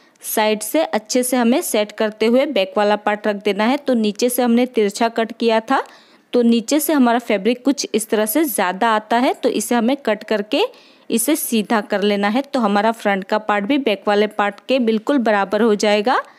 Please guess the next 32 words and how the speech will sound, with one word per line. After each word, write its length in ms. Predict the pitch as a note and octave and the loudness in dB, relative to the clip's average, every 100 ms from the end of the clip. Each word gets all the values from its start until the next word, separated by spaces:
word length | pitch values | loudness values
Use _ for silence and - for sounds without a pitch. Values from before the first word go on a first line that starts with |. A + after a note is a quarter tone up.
| _ - - _ - | _ -20 -20 _ -4
देखिए, 300 | G3 G#3 C#4+ | -2 0 0
इस 100 | C4+ | 0
तरह 120 | A3 | -2
से 140 | A3 A#3 | -2 0
मैंने 200 | A3 A3 | -2 -2
कट 220 | A3 G#3 | -2 -4
कर 200 | - G#3 F#3 | -2 -4 -2
दिया 300 | A3 A3+ A#3+ | 0 2 2
है। 180 | D4+ C5 - _ _ _ _ _ _ _ - | 2 -2 -8 _ _ _ _ _ _ _ -4
अभी 240 | G3+ C#4 | 0 2
हमें 200 | D4 C#4 | 4 2
फ्रंट 340 | C#4 A3 G#3 G#3 | 0 -2 -2 -2
का 100 | A3 | -2
पार्ट 240 | A3 A3 | 0 -4
सीधा 400 | - G#3 F#3+ A#3 | -4 -6 0 0
रखना 320 | A3+ A#3 A3 | 0 0 0
है 200 | A3+ E4 | 2 2
और 160 | E4+ A#3 | 2 2
उसके 280 | A3+ - A3+ | 0 -2 -2
ऊपर 260 | G#3+ A3 | 0 -2
बैक 260 | G3 G3 F#3+ | 0 -2 -2
वाला 180 | G#3+ G#3+ G#3+ | 0 0 0
पार्ट 280 | G#3 G#3 | -2 -2
हम 140 | A3+ G#3+ | -2 0
उल्टा 300 | G#3 G#3 G#3 | -2 0 -2
रखेंगे 520 | G#3 G#3 A3 A3 F4 | -2 -2 0 0 0
और 260 | - G#3+ - | 0 0 0
इसके 280 | G#3 - C#4 | -4 -2 -4
शोल्डर 400 | - A#3 G3+ G3+ | 0 0 0 0
ज्वाइंट 340 | F#3+ G3+ F#3+ G3+ | 0 -2 -2 -2
कर 180 | A3 | -2
लेंगे। 380 | G#3 G#3+ G#3+ C#4+ | 0 0 2 0